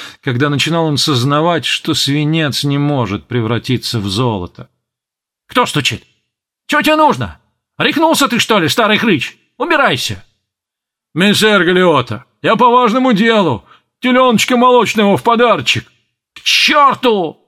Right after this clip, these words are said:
закричал Галиотто с яростью. «Убирайся, негодяй, со своим телёнком, к чёрту под хвост!» Озадаченный барышник притих, но, опомнившись, с удвоенной силой принялся стучать кулаками, как будто хотел выломать дверь.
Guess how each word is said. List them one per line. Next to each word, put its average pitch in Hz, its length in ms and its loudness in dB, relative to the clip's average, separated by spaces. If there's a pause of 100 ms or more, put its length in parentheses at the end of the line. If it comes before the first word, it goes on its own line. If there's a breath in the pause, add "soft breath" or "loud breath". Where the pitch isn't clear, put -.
закричал 156 520 0
Галиотто 156 440 0
с 127 100 -2
яростью. 127 640 -2 (220 loud breath)
«Убирайся, 240 640 2
негодяй, 170 500 2
со 175 140 -2
своим 190 320 0
телёнком, 202 640 2
к - 100 -6
чёрту 220 420 0
под 214 200 -2
хвост!» 214 480 0 (1200)
Озадаченный 120 720 -2
барышник 123 560 -2
притих, 123 600 -4 (800)
но, 131 180 2
опомнившись, 190 680 2
с - 80 0
удвоенной 202 540 4
силой 196 340 4
принялся 175 460 2
стучать 185 420 0
кулаками, 180 580 2
как 160 260 -4
будто 180 240 0
хотел 196 320 2
выломать 196 560 2
дверь. 175 460 0